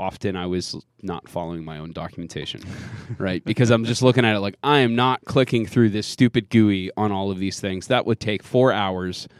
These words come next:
I could just write a simple command line here, and I'll get it done in two minutes." Um, and, and what we just started to do was, "Okay, we'll put the gooey in there." If the person is just ul-, just floored, intimidated, and they, they, they,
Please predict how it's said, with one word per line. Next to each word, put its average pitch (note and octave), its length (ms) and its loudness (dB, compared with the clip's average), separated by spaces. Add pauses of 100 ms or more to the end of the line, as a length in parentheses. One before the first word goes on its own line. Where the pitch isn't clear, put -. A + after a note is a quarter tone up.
(120)
I G#2+ 120 0
could G2+ 180 -6
just G#2 200 -14
write G#2+ 180 -2
a F2+ 60 -8
simple B2 460 0
command G2+ 420 -4
line F#2+ 240 -8
here, F#2 420 -6
and F#2 220 -10
I'll F#2+ 80 -8
get G2 160 -4
it F#2 80 -6
done G2+ 180 -4
in F#2 80 -6
two - 140 -4
minutes." E2 400 -12 (460)
Um, F2+ 400 -6
and, G2 340 -4
and G2 140 -4
what G2+ 120 0
we A2 120 0
just A#2 160 -2
started A2+ 260 2
to F#2+ 80 -14
do D3 220 6
was, G2 340 2 (100)
"Okay, G#2+ 400 -8 (360)
we'll C#3 80 -6
put - 160 0
the - 60 -12
gooey A#3 280 0
in B2+ 80 2
there." G#2 240 -2 (320)
If A#2 160 0
the - 100 -10
person D#3+ 360 0
is C3+ 80 -2
just - 260 -8 (160)
ul-, C3+ 160 -2 (100)
just - 280 -6
floored, E3 340 4
intimidated, A2 800 -2
and G#2 180 -4
they, G2 140 -2 (100)
they, G2 180 -4 (240)
they, G2 220 -4